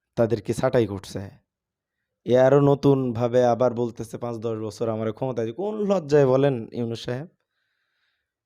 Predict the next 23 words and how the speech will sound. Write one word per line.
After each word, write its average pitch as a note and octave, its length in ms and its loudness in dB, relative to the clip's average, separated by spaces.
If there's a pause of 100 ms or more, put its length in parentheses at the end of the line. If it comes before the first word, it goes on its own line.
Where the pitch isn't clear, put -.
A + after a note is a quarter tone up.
(320)
সমালোচনা D#3 600 4
এখন E3 200 0
করতেছি, D3+ 380 0
এখন D3+ 240 2
আর D3 120 2
আপনারা C3+ 340 0
আমারে B2+ 200 -2
কিছু A#2+ 240 -12
বলবেন G#2+ 280 -4
না। G#2+ 80 -8
দুই B2 160 -4
দিন D3+ 140 -2
আগে D3 180 -2
আমি D3 140 -2
যখন C#3+ 280 -4
ডক্টর C#3+ 320 -4
ইউনূসের C#3 340 -6
সমালোচনা C#3 500 -4
করতেছিলাম, D3+ 520 -6
আপনারা C#3 360 -2
আমারে, C3+ 200 0
"ওয়াহাব B2+ 380 -6
ভাই, A2+ 500 2